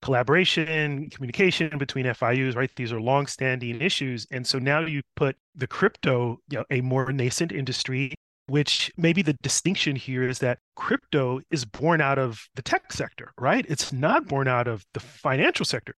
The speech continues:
All the services, all the protocols, procedures, reporting, uh, you know, all, all the compliance,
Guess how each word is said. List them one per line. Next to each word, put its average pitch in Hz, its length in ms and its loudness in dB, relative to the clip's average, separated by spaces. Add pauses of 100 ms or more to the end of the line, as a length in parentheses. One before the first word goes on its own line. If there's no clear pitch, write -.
(140)
All 147 60 -2
the 123 80 -6
services, 233 920 0
all 147 220 -2
the 139 100 -4
protocols, 226 640 0
procedures, - 680 -4
reporting, 220 640 0 (420)
uh, 156 160 0
you 190 80 4
know, 165 140 4
all, 190 240 0
all 175 120 4
the 160 80 -4
compliance, 233 800 0